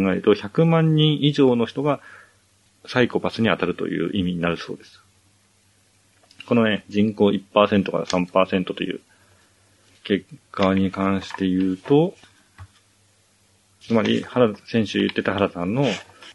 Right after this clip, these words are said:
サイコパスは、あなたの周りにいるかもしれないと。っ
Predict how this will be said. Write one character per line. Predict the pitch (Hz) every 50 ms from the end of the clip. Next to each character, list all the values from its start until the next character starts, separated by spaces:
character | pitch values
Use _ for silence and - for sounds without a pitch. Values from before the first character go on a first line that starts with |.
| _ _ _ _ _ _ _ _ _ _ _ _ _ _ _ _ _ _ _ _ _ _ -
サ | - 117 113
イ | 101
コ | - 85
パ | - -
ス | - - 107
は、 | 123 147 143 - _ _ _ _ _ _ _ _ _ _ _ _ _ _ _ _ _ _ _ _ _ _ _ _ _
あ | 107 107
な | 104
た | 101 101
の | 87
周 | 82 87 95 104 104 104
り |
に | 104 101
い |
る | 107 117
か | - 143
も | 107 98
し | - 101
れ | 95
な | 90 92 90
い | 92
と。 | -
っ | -